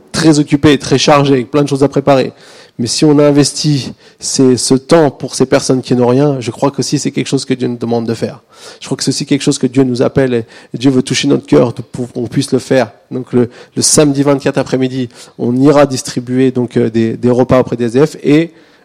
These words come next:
aussi, d'ici là, vous pouvez ramener des choses. Alors, euh, Michel a fait toute une liste, on pourra l'afficher après, euh, pour que tout le monde puisse bien voir et amener les choses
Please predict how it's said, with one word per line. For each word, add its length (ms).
aussi, 480
d'ici 360
là, 160
vous 180
pouvez 300
ramener 380
des 100
choses. 340
Alors, 260
euh, 400
Michel 280
a 80
fait 80
toute 200
une 140
liste, 320
on 80
pourra 240
l'afficher 380
après, 240
euh, 260
pour 140
que 220
tout 160
le 40
monde 140
puisse 260
bien 160
voir 300
et 160
amener 460
les 100
choses 420